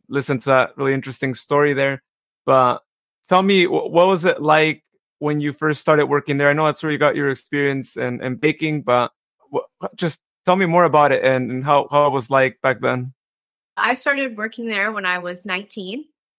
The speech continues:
Speaker 2: I had just graduated from M J C, and I had taken baking and hospitality and culinary classes there. And I got the job there,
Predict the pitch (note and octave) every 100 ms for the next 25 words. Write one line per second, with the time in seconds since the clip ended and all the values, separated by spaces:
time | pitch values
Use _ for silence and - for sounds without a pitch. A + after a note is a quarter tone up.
0 | _ - F#3 G3 G3 F3 G#3 G3+ - F#3
1 | F#3+ G#3 F#3+ G3 G3+ - F#3 F#3 F#3 F#3
2 | A#3 D#4 - F#3 C4+ - _ _ _ _
3 | _ - F#3+ F3 F3+ G3 G3+ A3 A3 A#3
4 | G3+ G#3+ G3+ G3 - G#3 G3+ A3+ A3 G#3+
5 | G#3 F#3 F3 F#3 G3 - G3+ A3 F#3+ F#3+
6 | F#3+ F#3+ F#3+ F#3+ F#3+ F3+ E3 D#3+ E3 _
7 | _ _ A3 G#3+ G3+ F3+ F3 F3+ F3+ F#3+
8 | E3+ G3 G3+ E3+ G3 - _ _ - F3+
9 | F3+ G3 G3+ A3 G#3 F3+ F3 A#3+ G#3+ G#3+